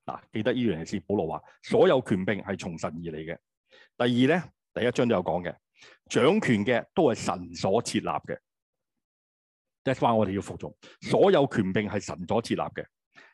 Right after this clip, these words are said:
跟住第二節又講啦，所以抗，抗拒掌權的，就係反對神所設立。你抗拒咩？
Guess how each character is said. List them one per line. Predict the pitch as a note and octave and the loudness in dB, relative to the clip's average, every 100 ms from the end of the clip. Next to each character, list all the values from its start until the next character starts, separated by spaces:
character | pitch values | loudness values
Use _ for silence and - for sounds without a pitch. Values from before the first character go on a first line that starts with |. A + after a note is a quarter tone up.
| - | -4
跟 | D#3+ | -2
住 | D#3 B2 | 0 0
第 | |
二 | A2+ | 2
節 | G#2 A#2+ | 2 2
又 | G#2 | 2
講 | F#2+ | 2
啦， | A2 - _ _ _ - | 0 0 _ _ _ -14
所 | - D#3+ G3 | 2 4 6
以 | F3+ E3 - _ _ _ - | 4 2 0 _ _ _ -8
抗， | - C#3 D3 D3 D3+ - _ _ _ _ _ _ _ _ _ _ _ _ _ _ _ _ _ _ - | 2 6 6 4 0 -4 _ _ _ _ _ _ _ _ _ _ _ _ _ _ _ _ _ _ -8
抗 | - D#3 D#3+ | 4 6 6
拒 | B2 C3+ | 4 2
掌 | C3+ A2 C3+ | 4 2 2
權 | D#3 F#2 | 2 0
的， | F#2+ A#2+ _ _ _ - | 0 -4 _ _ _ 2
就 | C#3 A#2+ | 6 6
係 | A#2+ A#2 | 6 0
反 | - G#2+ D3 | 0 0 2
對 | D3 A2+ | 4 2
神 | G#2 E2 | 2 -4
所 | G#2 A#2 | -2 0
設 | A2+ | -2
立。 | F2+ D2 _ _ _ _ _ _ _ _ _ _ _ - | -4 -6 _ _ _ _ _ _ _ _ _ _ _ -2
你 | B2+ | -2
抗 | - B2+ B2+ | 2 2 4
拒 | G#2+ | 2
咩？ | A#2 | 2